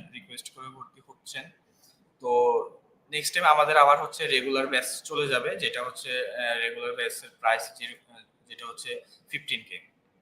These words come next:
পনেরো হাজার টাকা, এটা রেগুলার ব্যাচ। আহ, তখন আমাদের রেগুলার ফিতে চলে যাবে। তো আমাদের, আমরা হচ্ছে এখানে হচ্ছে বেসিক কিছু কালার গ্রেডিং দেখালাম। আমাদের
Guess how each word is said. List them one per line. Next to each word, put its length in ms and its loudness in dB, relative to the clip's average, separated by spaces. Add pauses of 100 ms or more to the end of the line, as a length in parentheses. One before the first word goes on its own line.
(600)
পনেরো 200 -2
হাজার 200 -4
টাকা, 400 0 (160)
এটা 180 -2
রেগুলার 400 -4
ব্যাচ। 300 -4 (300)
আহ, 160 -4
তখন 180 0
আমাদের 440 2
রেগুলার 420 -2
ফিতে 220 -6
চলে 240 -4
যাবে। 260 -4 (680)
তো 300 0
আমাদের, 760 6
আমরা 260 0
হচ্ছে 220 -6
এখানে 300 -4
হচ্ছে 200 -10
বেসিক 640 -8 (440)
কিছু 520 -12
কালার 300 6
গ্রেডিং 260 -8
দেখালাম। 300 -2
আমাদের 320 2